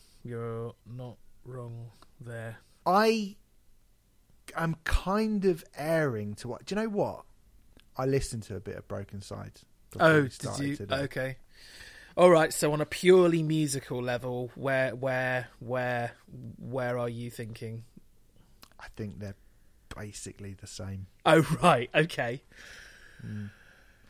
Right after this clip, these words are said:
Speaker 2: I think this is, Broken Side is, is, you get more annoyed at Broken Side,
Speaker 1: Mm-hmm.
Speaker 2: whereas this actually makes me feel a bit sick, a bit nau-, there were times in this where I was like,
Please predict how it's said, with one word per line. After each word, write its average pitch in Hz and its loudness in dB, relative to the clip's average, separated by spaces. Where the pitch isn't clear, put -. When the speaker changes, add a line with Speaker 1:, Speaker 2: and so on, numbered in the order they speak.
Speaker 2:
I 143 2
think 147 -2
this 139 0
is, 131 -2
Broken 196 6
Side 143 0
is, 127 -6
is, 123 -4
you 139 -4
get 196 4
more 160 4
annoyed 139 0
at 143 -8
Broken 151 2
Side, 165 -2
Speaker 1:
Mm-hmm. 123 -10
Speaker 2:
whereas 131 2
this 139 0
actually 120 -6
makes 117 -6
me 113 -4
feel 107 -6
a 107 -4
bit - -6
sick, - -8
a 120 -12
bit 117 -8
nau-, 120 -4
there 151 4
were 165 4
times 185 2
in 131 -2
this 120 -6
where 127 2
I 120 2
was 117 -6
like, 117 -6